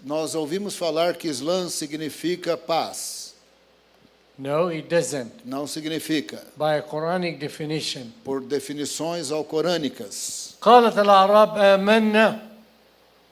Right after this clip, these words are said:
Speaker 2: قل لم تؤمنوا بل قولوا أسلمنا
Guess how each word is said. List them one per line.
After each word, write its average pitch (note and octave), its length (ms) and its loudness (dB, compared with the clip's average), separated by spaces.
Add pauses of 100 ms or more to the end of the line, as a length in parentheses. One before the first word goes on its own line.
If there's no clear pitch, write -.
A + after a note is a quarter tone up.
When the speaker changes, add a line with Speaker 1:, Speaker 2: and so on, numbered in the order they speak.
(100)
Speaker 2:
قل B3+ 220 6
لم A3+ 200 2
تؤمنوا G3+ 520 4 (260)
بل C3+ 180 -20
قولوا F3 320 -4
أسلمنا F3+ 760 0